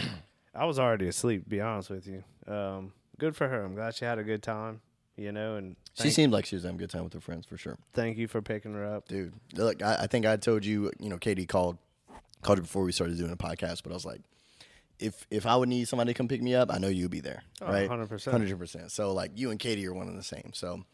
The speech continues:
Speaker 1: Dude, I've
Speaker 2: it
Speaker 1: come
Speaker 2: was
Speaker 1: wash your Turo car before work.
Speaker 2: <laughs> Yeah, yeah, I'm about to say,
Speaker 1: You know what
Speaker 2: Carl,
Speaker 1: I mean?
Speaker 2: you helped
Speaker 1: Like,
Speaker 2: me out plenty enough, bro,
Speaker 1: before
Speaker 2: so.
Speaker 1: work, like, not after work or not at lunch, like, before work, I was like, "Fuck,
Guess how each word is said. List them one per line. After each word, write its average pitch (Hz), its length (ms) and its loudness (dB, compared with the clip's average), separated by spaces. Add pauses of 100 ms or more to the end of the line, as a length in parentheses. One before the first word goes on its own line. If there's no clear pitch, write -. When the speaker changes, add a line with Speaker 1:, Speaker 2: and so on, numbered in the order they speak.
(100)
Speaker 1:
Dude, 143 140 4
I've 127 100 4
Speaker 2:
it - 60 -18
Speaker 1:
come 156 180 4
Speaker 2:
was - 240 -4
Speaker 1:
wash 127 340 -2
your 120 100 0
Turo 117 480 -2
car 107 300 0
before 104 520 2
work. 98 460 2
Speaker 2:
<laughs> - 40 -8
Yeah, 214 420 12
yeah, 180 120 12
I'm - 60 8
about 160 140 10
to 147 60 4
say, 135 240 10
Speaker 1:
You 131 160 4
know 135 100 4
what 139 80 8
Speaker 2:
Carl, 151 140 12
Speaker 1:
I 151 60 12
mean? 143 80 4
Speaker 2:
you - 80 4
helped 180 180 12
Speaker 1:
Like, 175 80 8
Speaker 2:
me 165 140 4
out 156 320 6
plenty 143 340 10
enough, 107 360 6
bro, 101 260 4
Speaker 1:
before 160 340 10
Speaker 2:
so. 151 60 12
Speaker 1:
work, 110 400 8
like, 104 200 4
not 135 260 6
after 143 400 0
work 139 380 2
or 120 80 2
not 135 240 0
at 127 140 4
lunch, 120 240 2
like, 107 200 2
before 123 460 6
work, 107 240 4
I 101 60 4
was 101 100 2
like, 95 200 2
"Fuck, - 460 -4